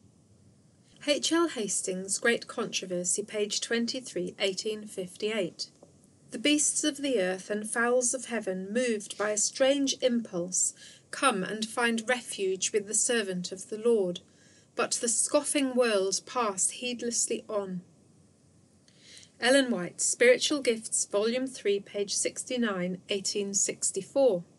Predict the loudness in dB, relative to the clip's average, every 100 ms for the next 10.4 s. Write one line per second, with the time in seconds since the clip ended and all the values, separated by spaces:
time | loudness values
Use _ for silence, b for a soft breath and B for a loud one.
0 | _ _ _ _ _ _ _ _ _ B
1 | B B B 0 2 2 -2 0 4 6
2 | 6 4 0 0 -2 4 6 6 4 0
3 | 0 0 2 2 0 -2 -4 -6 0 0
4 | 0 -4 -6 -4 -4 -4 -4 -2 -2 -2
5 | -2 0 0 -4 B B B -6 0 0
6 | 2 2 4 4 2 0 0 0 0 0
7 | 2 4 2 0 -2 -4 -10 -4 -2 -2
8 | -2 -2 0 0 2 2 0 -6 -8 -2
9 | 0 0 0 -2 -2 -4 -6 -6 -2 0
10 | 0 -2 -4